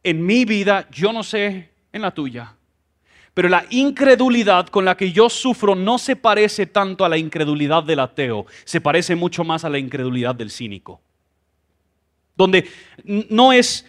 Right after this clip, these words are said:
simplemente el no creer en Dios, es más bien el no querer ilusionarme con la posible bondad de Dios por si acaso que Él me deja decepcionado.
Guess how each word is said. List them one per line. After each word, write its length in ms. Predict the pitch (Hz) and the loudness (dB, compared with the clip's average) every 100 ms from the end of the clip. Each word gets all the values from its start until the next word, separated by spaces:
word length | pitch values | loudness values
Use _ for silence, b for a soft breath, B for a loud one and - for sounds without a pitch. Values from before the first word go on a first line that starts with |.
| b | b
simplemente 800 | b - 233 220 214 208 208 170 | b 0 0 2 2 2 2 2
el 240 | 170 - - | 0 -2 -6
no 360 | 165 196 220 226 | 0 4 4 4
creer 380 | 190 196 208 - | 4 6 4 2
en 160 | 165 | -2
Dios, 300 | 165 180 175 - | 2 2 2 4
es 240 | 226 233 | 4 4
más 320 | 214 226 185 | 4 4 2
bien 260 | 170 202 208 | 2 2 4
el 280 | 185 180 185 | 2 2 6
no 200 | 233 240 | 4 6
querer 360 | 214 214 220 | 6 6 4
ilusionarme 1040 | 226 208 202 - 185 170 180 240 220 175 147 | 2 4 4 4 2 2 4 4 4 0 2
con 160 | 180 | 2
la 200 | 175 160 | 4 2
posible 580 | 180 156 - 262 240 240 | 2 0 0 -2 4 6
bondad 580 | 233 196 180 170 214 247 | 6 6 4 6 6 6
de 240 | 196 196 | 4 2
Dios 400 | 175 190 247 247 - B B | 4 6 6 6 -2 B B
por 160 | 196 | 2
si 140 | - 180 | 4 2
acaso 420 | 175 214 190 185 | 2 0 0 -2
que 80 | 190 | -2
Él 80 | 175 | -2
me 140 | 151 | -2
deja 220 | 147 143 | -4 -4
decepcionado. 680 | 127 123 - - 98 82 | -6 -8 -16 -18 -20 -20